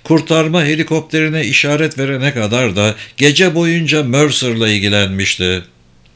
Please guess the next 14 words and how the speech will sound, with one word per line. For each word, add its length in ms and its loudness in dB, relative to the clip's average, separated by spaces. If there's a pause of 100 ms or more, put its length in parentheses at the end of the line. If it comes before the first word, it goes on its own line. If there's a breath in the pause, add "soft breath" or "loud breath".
(920)
İki 260 2
adam 300 -2
o 120 -2
zamandan 600 -2
beri 200 -2
yıllar 360 0
içinde 500 -2
birbirlerini 840 0
nadiren 580 -2
görseler 640 0
de 140 -2
dostlukları 680 -2
süre 300 0
gelmişti. 760 -4